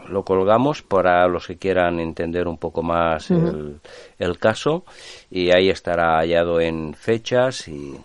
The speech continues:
Speaker 1: y alguna información más detallada.
Speaker 2: Eh, luego, lo que vi curioso también es que justo al lado, en, en Adeje, había una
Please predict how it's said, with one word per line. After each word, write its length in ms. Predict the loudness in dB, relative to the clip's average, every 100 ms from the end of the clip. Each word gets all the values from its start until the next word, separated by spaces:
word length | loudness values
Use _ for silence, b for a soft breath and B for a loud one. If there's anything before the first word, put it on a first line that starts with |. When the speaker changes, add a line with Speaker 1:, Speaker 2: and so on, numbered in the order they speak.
| _ -20 -8
Speaker 1:
y 160 | -4
alguna 380 | -2 -2 -2 -2
información 640 | -4 -8 -8 -8 -6 -6
más 260 | -4 -6 -6
detallada. 640 | -8 -8 -8 -6 -6 -8 -14 b b b b _ _ -4 4
Speaker 2:
Eh, 140 | 6
luego, 240 | 6 4 4
lo 220 | 4 2
que 160 | 0
vi 200 | -2 -4 -10 -8
curioso 520 | -4 -2 -2 -2 -2
también 500 | 0 0 -4 -4 -4
es 140 | -6 -2
que 140 | -4
justo 340 | 0 -2 2 4
al 140 | 6
lado, 320 | 6 4 0 -4 -14 -2
en, 480 | 2 2 2 -2 -2
en 180 | 0 2
Adeje, 460 | 4 2 0 -4 -4 -12 -20 B B B 0
había 540 | 4 4 4 4 4
una 580 | 4 2 4 4 4